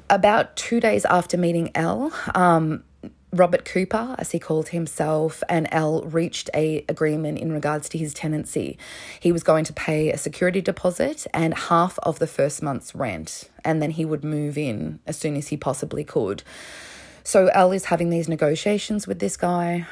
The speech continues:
um, but, you know, no one else has seen him from Al's circle, really. On May twenty-second, two thousand and four,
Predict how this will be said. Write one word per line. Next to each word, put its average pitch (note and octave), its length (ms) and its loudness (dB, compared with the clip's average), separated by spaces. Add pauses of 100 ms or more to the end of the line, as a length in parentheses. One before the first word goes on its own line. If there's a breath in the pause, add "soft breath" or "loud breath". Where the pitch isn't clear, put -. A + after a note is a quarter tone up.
(140)
um, D#3 640 -4
but, D#3 340 -2 (260)
you E3 140 -2
know, D#3 240 -4 (360)
no D#3+ 140 0
one D3+ 120 -2
else D3+ 200 -4
has D#3 100 -2
seen D3+ 300 -4
him D3 540 -6
from D3+ 320 -2
Al's D3+ 280 -4
circle, D3 680 -2
really. - 420 -4 (1200 loud breath)
On G3 140 4
May G3+ 160 4
twenty-second, G3+ 680 0
two E3+ 160 -2
thousand D#3+ 320 0
and D#3 120 -2
four, D3+ 520 2